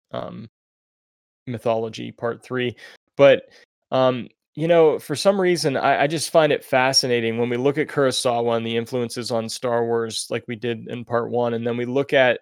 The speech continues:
Joseph Campbell's theory, the monomyth, um, and how it really ties into it too. I'm just blown away by it. And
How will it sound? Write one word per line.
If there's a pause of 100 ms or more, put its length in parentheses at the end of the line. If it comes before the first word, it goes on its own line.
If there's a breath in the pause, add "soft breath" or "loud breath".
(480)
Joseph
Campbell's
theory,
the
monomyth, (120)
um,
and
how
it
really
ties
into
it
too. (380 soft breath)
I'm
just
blown
away
by
it. (140)
And